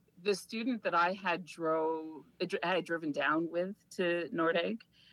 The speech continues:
uh, really enjoyed his time at the conference, like, really enjoyed his time. And enjoyed it so much that at the end of the conference,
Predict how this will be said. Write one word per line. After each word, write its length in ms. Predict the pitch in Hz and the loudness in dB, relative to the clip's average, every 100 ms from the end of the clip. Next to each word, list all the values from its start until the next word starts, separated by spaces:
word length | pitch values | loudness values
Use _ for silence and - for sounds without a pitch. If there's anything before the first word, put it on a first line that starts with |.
| - - | -10 0
uh, 140 | 170 - | 2 2
really 600 | 170 170 190 175 170 156 | -4 0 4 6 4 2
enjoyed 500 | 160 147 151 139 135 | 2 0 2 2 2
his 260 | - 151 - | -2 -6 -6
time 500 | - 147 127 120 147 | -2 0 2 -2 -2
at 160 | 147 139 | 0 0
the 60 | 147 | -2
conference, 680 | - 135 - 139 113 - - | -2 -2 -2 -6 -6 -4 2
like, 240 | 131 - - | 2 0 -8
really 420 | 143 147 147 131 | -2 0 0 2
enjoyed 300 | 131 123 123 | 2 0 -2
his 140 | - - | -6 -8
time. 360 | 135 - - - _ - - - | -6 -6 -8 -12 _ -20 -12 0
And 280 | 156 151 143 | 2 4 4
enjoyed 340 | 170 180 170 | 4 4 4
it 100 | 165 | 2
so 160 | - 175 | 2 4
much 400 | 160 156 - - | 4 2 0 0
that 260 | 143 143 - | 2 4 2
at 180 | 156 | 0
the 140 | 160 156 | 0 0
end 100 | 156 | 0
of 80 | 147 | 0
the 80 | 147 | -4
conference, 1000 | - 165 175 - 151 139 135 - - | 2 2 2 0 2 2 0 -6 -14